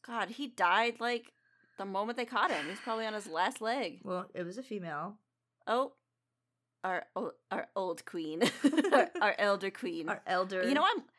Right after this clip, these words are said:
Speaker 2: type
Speaker 1: I'm looking
Speaker 2: specimen
Speaker 1: at this
Speaker 2: queen.
Speaker 1: thing walking around, and I feel like
Speaker 2: Did you find a video?
Speaker 1: Yeah.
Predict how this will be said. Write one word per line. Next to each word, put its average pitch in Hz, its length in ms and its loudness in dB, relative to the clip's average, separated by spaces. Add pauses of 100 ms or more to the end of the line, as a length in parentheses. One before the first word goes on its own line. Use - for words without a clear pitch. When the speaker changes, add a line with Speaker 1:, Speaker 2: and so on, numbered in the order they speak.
Speaker 2:
type 180 240 -2
Speaker 1:
I'm 294 80 0
looking 277 140 0
Speaker 2:
specimen 208 180 -2
Speaker 1:
at 185 80 -6
this 254 100 0
Speaker 2:
queen. 160 100 -6
Speaker 1:
thing 226 220 -2
walking 214 320 0
around, 185 460 -4 (1200)
and 240 140 2
I 285 120 2
feel 320 280 -4
like 262 300 4
Speaker 2:
Did 202 80 -8
you 202 40 -12
find 190 180 0
a 180 40 -4
video? 180 400 -2 (640)
Speaker 1:
Yeah. 247 540 0